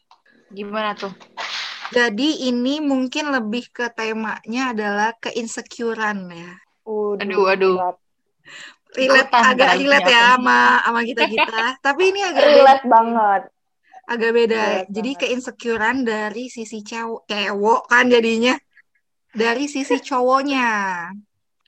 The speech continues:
Speaker 3: Oke,
Speaker 2: Nah, jadi
Speaker 3: gimana
Speaker 2: kok,
Speaker 3: tuh?
Speaker 2: oke, mulai aja ya, Bun, ceritanya. Jadi, ini Melati ya, udah cerita Melati ya. Jadi,
Speaker 3: Oh iya, Melati.
Speaker 2: dulu pernah deket sama cowok,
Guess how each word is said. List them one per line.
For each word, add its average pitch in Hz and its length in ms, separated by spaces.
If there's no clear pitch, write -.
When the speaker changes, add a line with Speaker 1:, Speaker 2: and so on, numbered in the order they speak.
Speaker 3:
Oke, 208 320
Speaker 2:
Nah, 185 240
jadi 226 80
Speaker 3:
gimana 196 400
Speaker 2:
kok, 160 80
Speaker 3:
tuh? 175 120
Speaker 2:
oke, 185 140
mulai 208 240
aja 208 240
ya, 208 240
Bun, 202 240
ceritanya. 190 720
Jadi, 214 800
ini 254 160
Melati 240 480
ya, 190 80
udah 214 240
cerita 196 400
Melati 180 400
ya. 160 80
Jadi, 233 560
Speaker 3:
Oh 190 80
iya, 165 240
Melati. - 320
Speaker 2:
dulu 226 720
pernah 220 400
deket 220 480
sama 202 320
cowok, 190 640